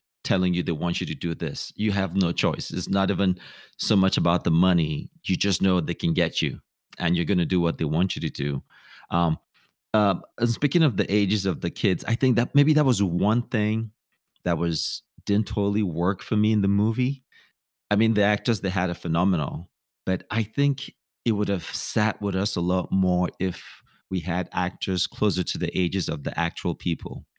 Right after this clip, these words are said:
'Cause I think Daniel is a-, at least ten years older than the actual Fred Hampton was when he died, and same thing with Lakeith.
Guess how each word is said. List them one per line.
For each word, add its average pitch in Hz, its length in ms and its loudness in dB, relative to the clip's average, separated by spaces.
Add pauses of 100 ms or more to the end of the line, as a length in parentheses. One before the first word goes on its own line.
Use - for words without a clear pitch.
(760)
'Cause 92 140 -2
I 90 80 2
think 101 260 2
Daniel 95 420 4
is 87 120 -2
a-, 82 80 -2 (120)
at 82 100 -6
least 92 400 -2
ten 92 260 4
years 90 300 2
older 90 240 -2
than 76 380 -4 (340)
the 85 100 -2
actual 87 380 -2
Fred 78 220 -4
Hampton 80 500 -2
was 76 280 -2
when 78 120 -2
he 76 80 -2
died, 71 420 -4 (640)
and 85 240 2
same 85 180 2
thing 92 160 2
with 82 120 2
Lakeith. 80 500 -2